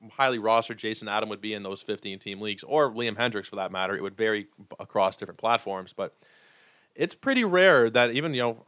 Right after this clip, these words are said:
on the same week, same day kind of thing, at this point of the season, after two months, that you're gonna get two very viable, potential top ten closers that do, I'm not gonna say, like, become valuable today, 'cause they've, they've had value. There's been value in stashing Hendricks. There's been value in Jason Adam already.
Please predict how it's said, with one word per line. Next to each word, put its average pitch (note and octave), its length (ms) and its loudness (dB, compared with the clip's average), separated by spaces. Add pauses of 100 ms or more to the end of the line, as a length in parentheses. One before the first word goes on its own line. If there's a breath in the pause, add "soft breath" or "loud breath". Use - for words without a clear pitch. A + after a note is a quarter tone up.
on A#2 140 -8
the A#2 80 -4
same C3+ 460 -6
week, B2 240 -8
same B2+ 220 -10
day A#2+ 280 0
kind A#2+ 160 -6
of A2+ 60 -8
thing, A#2 240 -4
at A2 140 -8
this D#3+ 140 2
point F#3 220 2
of D#3+ 60 -2
the C3+ 60 -6
season, C#3+ 360 -6
after A2 220 -2
two C3 180 -6
months, A#2+ 280 0
that G#2+ 80 -6
you're A2 100 -4
gonna B2 160 -2
get A2 140 -2
two A#2+ 200 -8
very A#2 300 0
viable, G#2 640 2
potential B2+ 360 -6
top - 300 -2
ten B2 300 -4
closers G#2+ 680 -2 (380 soft breath)
that G#2 220 2
do, G#2+ 400 -6 (640 soft breath)
I'm F3+ 340 -4
not F#3+ 140 2
gonna C#3+ 160 -4
say, B2 220 0
like, A2 240 -2
become A#2 320 -8
valuable G#2+ 400 0
today, B2+ 360 0
'cause G#2+ 160 -4
they've, A2+ 180 -2
they've A#2+ 320 -2
had D3 180 4
value. G2+ 320 0
There's G#2+ 160 -6
been G#2+ 100 -8
value A#2 280 0
in A2 60 -8
stashing A2 400 -4
Hendricks. D3 340 -2
There's A#2 140 -4
been G#2+ 120 -8
value G#2+ 420 -2
in G2 140 -14
Jason G2 320 -10
Adam A#2 300 2
already. G#2 420 -2